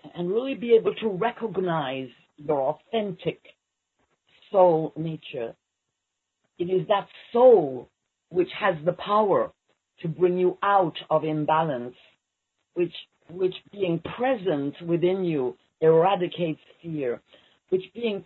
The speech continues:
present within you brings you the memory and the knowledge that you are of divine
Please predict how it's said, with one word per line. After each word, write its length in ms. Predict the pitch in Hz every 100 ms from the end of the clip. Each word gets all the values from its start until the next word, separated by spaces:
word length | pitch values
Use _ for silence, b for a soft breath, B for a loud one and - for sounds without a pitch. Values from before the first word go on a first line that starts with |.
| -
present 460 | 285 226 220 185
within 420 | 180 175 180 202 185
you 280 | 175 156 135
brings 340 | 175 185 185 165
you 160 | 180
the 120 | 175
memory 760 | 160 165 214 240 214 175 143 139 _ -
and 100 | 160
the 100 | 160
knowledge 580 | 160 175 185 175 147 120 - _ _
that 140 | 147 143 -
you 320 | 165 190 180 -
are 480 | 175 175 151 135 - _ _ _ _ -
of 140 | 139
divine 480 | 151 - 156 151